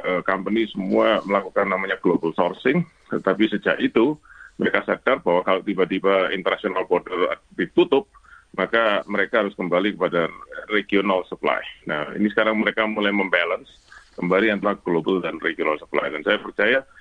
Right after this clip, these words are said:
itu juga mulai dilihat oleh organisasi-organisasi, terutama mereka yang, yang ada di sisi yang jauh sekali daripada tempat konflik itu, karena mereka melihat bahwa semakin jauh mereka dari tempat konflik, maka dampaknya itu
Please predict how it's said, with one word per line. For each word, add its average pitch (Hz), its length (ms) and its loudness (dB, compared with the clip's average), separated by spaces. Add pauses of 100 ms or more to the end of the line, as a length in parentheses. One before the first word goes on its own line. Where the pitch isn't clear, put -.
(260)
itu 104 240 0
juga 95 320 0
mulai 101 240 0
dilihat 85 400 -2 (320)
oleh 85 160 2
organisasi-organisasi, 87 960 -2
terutama 110 480 0
mereka 107 320 0
yang, 104 240 2 (400)
yang 98 400 2
ada 92 160 -4
di 92 240 -6
sisi 110 160 0
yang 95 160 -2
jauh 113 240 2
sekali 101 320 0
daripada 85 480 -2
tempat 90 320 -2
konflik 90 400 -2
itu, 117 320 0 (360)
karena 98 240 -2
mereka 101 240 0
melihat 101 400 0
bahwa 85 480 0 (160)
semakin 113 320 0
jauh 107 240 0
mereka 104 240 -2
dari - 80 -10
tempat 90 160 -4
konflik, 139 480 -2 (400)
maka - 240 -2
dampaknya 95 640 -4
itu 156 320 2